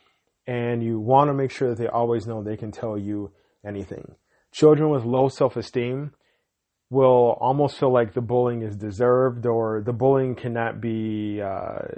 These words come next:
the bullying just has to be the way it is and they can't do anything about it. You want your child to have such a high self-esteem, not arrogant, but high and healthy,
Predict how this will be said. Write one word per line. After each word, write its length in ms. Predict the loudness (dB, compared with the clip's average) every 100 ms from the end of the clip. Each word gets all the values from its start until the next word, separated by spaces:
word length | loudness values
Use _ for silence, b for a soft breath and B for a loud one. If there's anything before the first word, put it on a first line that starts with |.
| -14
the 140 | -6 -2
bullying 280 | 2 2 2
just 140 | -2
has 260 | 2 0 0
to 40 |
be 160 | -4 -2
the 80 | -2
way 180 | -4
it 60 | -2
is 260 | -2 -4 -6
and 80 |
they 120 | -10 -10
can't 240 | -10 -10
do 100 | -10
anything 300 | -10 -10 -10
about 260 | -8 -8 -8
it. 140 | -12 _ b b b b b b
You 100 | 0
want 200 | 2 2
your 60 | 0
child 220 | 4 4
to 60 | 4
have 160 | -2
such 340 | -2 4 4 4
a 80 |
high 240 | 2 4 4
self-esteem, 800 | 4 -2 -2 -8 -10 -10 -8 -2
not 180 | -2 2
arrogant, 520 | 4 4 2 -4 -4
but 160 | -4
high 260 | 0 2 2
and 160 | 2 0
healthy, 540 | 2 0 0 -4 -6